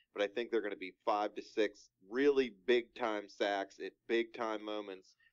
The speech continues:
when we really, really need 'em. And I think they could be game changers for this defense. And I agree with you about Davis.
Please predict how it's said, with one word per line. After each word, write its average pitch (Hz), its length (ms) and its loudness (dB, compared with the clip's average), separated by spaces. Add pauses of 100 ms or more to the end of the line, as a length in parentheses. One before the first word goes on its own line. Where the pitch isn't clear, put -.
(120)
when 101 160 -10
we 98 80 -8
really, 110 320 2
really 104 260 2
need 104 260 0
'em. 85 200 -2
And 90 80 -4
I 95 80 0
think 101 220 -8
they 101 100 4
could 98 120 -4
be 87 100 -10
game 95 320 0
changers 85 440 -8
for 85 80 -12
this 82 160 -6
defense. 85 580 -8 (280)
And 104 100 -2
I 135 100 0
agree 131 220 2
with 110 140 -2
you 113 160 0
about 95 280 -2
Davis. 98 480 0